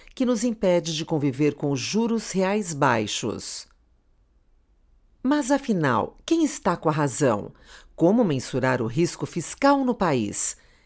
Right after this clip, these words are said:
Responderemos a essa pergunta por meio de duas abordagens. Primeira, por qualquer indicador de dívida, temos um patamar de dívida muito maior que a média dos países de renda média alta,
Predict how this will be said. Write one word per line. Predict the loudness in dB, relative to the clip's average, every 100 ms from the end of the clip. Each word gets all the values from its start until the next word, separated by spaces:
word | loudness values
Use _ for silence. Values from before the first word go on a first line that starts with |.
| -2
Responderemos | -2 0 0 2 2 2 0 2
a |
essa | 2 0
pergunta | 0 0 2 2 4 2 0 -6 -4
por | -2 0
meio | 2 0
de | 0 -2
duas | -2 0 2 2 2
abordagens. | 2 4 2 2 2 2 -2 -6 -8 -8 -8 -10 _ _ _ _ _ _ _ _ _ _ _
Primeira, | -2 2 4 4 4 2 0 -4 -18 -4
por | 2 4
qualquer | 4 2 2 0
indicador | 0 -2 -2 0 2 2
de | 2 0
dívida, | 0 0 2 0 0 -2 -14 2
temos | 4 4 2
um | 0
patamar | -2 -4 -2 -2 -2
de | -2 -4
dívida | 0 2 2 2 2
muito | 2 0 0
maior | 0 2 4 2 2
que | 0
a |
média | 2 2 2 0
dos | -2 -2
países | 0 0 2 0 2 0 -2 -8 -20 -10
de | -2 0
renda | 0 0 0 2 0 -2
média | 0 2 2 0 0
alta, | 4 4 4 2 0 0